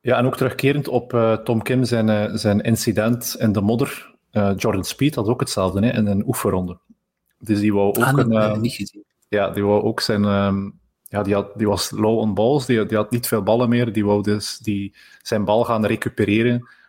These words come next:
Speaker 1: En, eh, die zei, "Ja, fuck it, eh, ik ga hier even die bal gaan halen, ook in zo'n, eh, wasteland area."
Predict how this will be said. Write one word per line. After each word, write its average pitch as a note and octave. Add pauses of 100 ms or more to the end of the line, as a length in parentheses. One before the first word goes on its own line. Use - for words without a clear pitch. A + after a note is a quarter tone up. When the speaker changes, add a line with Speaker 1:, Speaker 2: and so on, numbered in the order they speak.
(380)
Speaker 1:
En, G2
eh, F#2+
die F#2
zei, G2
"Ja, F#2+
fuck -
it, -
eh, G#2
ik G2+
ga G2
hier G2
even A2+
die G2+
bal G2+
gaan G2+
halen, G2+
ook G#2
in G2+
zo'n, F#2+
eh, F#2+
wasteland G#2+
area." A2